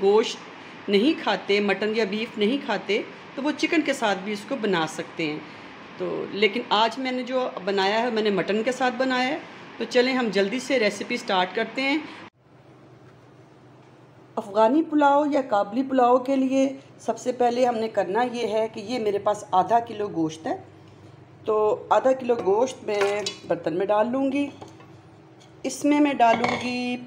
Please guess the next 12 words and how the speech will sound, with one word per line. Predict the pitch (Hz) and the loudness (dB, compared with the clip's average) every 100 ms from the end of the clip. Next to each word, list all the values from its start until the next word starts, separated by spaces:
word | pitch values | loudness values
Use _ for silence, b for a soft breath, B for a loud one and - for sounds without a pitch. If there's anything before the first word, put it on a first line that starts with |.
| - | 2
पानी, | 175 175 214 262 269 254 - - - - - - - | 4 4 2 0 0 -4 -14 -18 -20 -20 -18 -16 -8
ये | - - | -6 -4
तकरीबन | 226 220 208 233 240 | -4 -2 0 0 -2
तीन | - 254 262 262 | -2 0 2 0
गिलास | 202 196 202 - - | 4 4 4 0 -2
पानी | 175 180 202 | -2 -2 -4
है, | 233 262 - - - - - - - - - - - - - - - - - - - - - - - - - - - - | -6 -10 -14 -16 -14 -14 -14 -14 -14 -14 -16 -16 -18 -16 -16 -16 -16 -16 -16 -16 -16 -18 -20 -20 -20 -20 -20 -20 -20 -18
ये | 180 | -16
पानी | 175 190 208 | -2 0 2
डाल | 240 247 | 8 8
दिया | 247 262 | 8 0
जाएगा। | 247 254 247 254 | 0 0 2 2